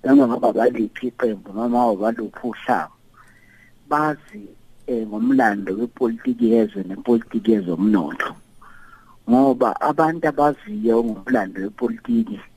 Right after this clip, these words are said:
bazi, ba-, ba-, ba-, ba-, balungelwa yinto eyimbili noma eyintathu. Eyokuqala, ukwazi ubuqiniso bokuthi izinto zenzeka kanjani.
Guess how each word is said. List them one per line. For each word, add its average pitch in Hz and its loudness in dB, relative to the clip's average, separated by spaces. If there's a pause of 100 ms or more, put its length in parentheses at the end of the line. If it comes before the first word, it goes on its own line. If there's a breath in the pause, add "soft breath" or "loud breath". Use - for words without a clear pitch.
(680 soft breath)
bazi, 139 0
ba-, 131 2
ba-, 123 -4
ba-, 123 0
ba-, 127 0
balungelwa 127 0
yinto 120 0
eyimbili 110 -4
noma 117 0
eyintathu. 98 -6
Eyokuqala, 104 -2 (960 soft breath)
ukwazi 113 0
ubuqiniso 127 -4
bokuthi 120 -4
izinto 101 -2
zenzeka 101 0
kanjani. 101 -6